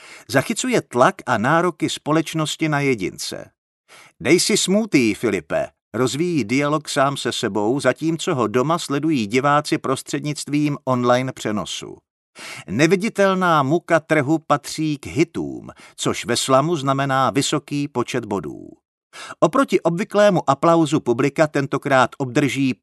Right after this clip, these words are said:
pouze potlesk od kolegů simulující diváckou přízeň. Udeřit slovem.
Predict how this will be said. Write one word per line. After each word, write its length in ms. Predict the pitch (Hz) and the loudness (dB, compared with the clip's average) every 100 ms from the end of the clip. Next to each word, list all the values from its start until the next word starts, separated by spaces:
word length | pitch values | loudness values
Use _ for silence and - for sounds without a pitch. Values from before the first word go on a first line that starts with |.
| _ | _
pouze 440 | 214 220 180 185 | 0 2 -2 -4
potlesk 600 | 165 170 - 143 127 - - | -2 -4 -2 -2 -2 -4 -6
od 160 | 135 | -4
kolegů 580 | - 151 147 143 139 143 | 0 2 2 0 -2 -2
simulující 960 | - 127 131 131 135 131 - 131 127 117 | -2 0 2 2 0 -2 -4 -6 -6 -2
diváckou 640 | 113 120 117 - 117 107 | 2 2 2 0 -2 -2
přízeň. 540 | - 95 78 71 50 - - _ _ _ _ - | -4 -8 -8 -10 -16 -20 -20 _ _ _ _ 4
Udeřit 500 | 160 208 202 226 - | 6 6 2 -4 -4
slovem. 640 | - - 160 113 87 71 | -4 2 4 4 -2 -6